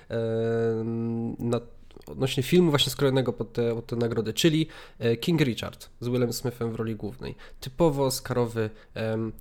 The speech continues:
Speaker 1: film. I mam wrażenie, że właśnie takim filmem będzie też Maestro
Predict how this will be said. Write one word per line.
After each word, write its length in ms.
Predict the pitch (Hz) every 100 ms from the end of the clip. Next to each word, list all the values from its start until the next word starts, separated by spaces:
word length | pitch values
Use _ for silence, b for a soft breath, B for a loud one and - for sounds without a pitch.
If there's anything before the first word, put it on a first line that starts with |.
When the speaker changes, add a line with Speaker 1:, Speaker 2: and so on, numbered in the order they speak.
| - 147
Speaker 1:
film. 280 | 175 110 104 B - 175
I 400 | 208 208 185 - - - - - -
mam 280 | 165 233 247
wrażenie, 640 | 233 196 196 190 208 269 - - -
że 160 | 147 151
właśnie 300 | 170 - 160
takim 340 | 165 - 170
filmem 340 | - 156 151
będzie 220 | 143 147 147
też 240 | 143 -
Maestro 680 | 147 131 123 - 131 156